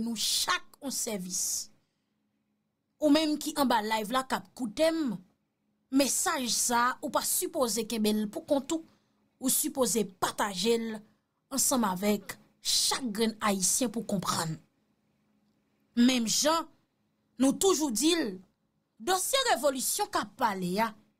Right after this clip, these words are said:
li pa gen pou wè ensemble avec yon grain moun.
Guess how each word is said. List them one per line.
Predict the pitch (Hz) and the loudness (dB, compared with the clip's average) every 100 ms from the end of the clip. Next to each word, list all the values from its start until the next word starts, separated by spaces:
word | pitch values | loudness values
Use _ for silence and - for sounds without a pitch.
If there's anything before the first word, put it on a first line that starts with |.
| _ _ 269 | _ _ 0
li | 392 | 2
pa | 392 440 381 | 2 2 2
gen | 415 | -2
pou | 339 311 302 | 2 2 2
wè | 320 | 0
ensemble | 302 - 311 277 | -4 0 0 0
avec | 240 269 240 | 0 -2 0
yon | 254 480 | 2 2
grain | - 480 427 403 | 2 0 2 2
moun. | 254 214 | 2 0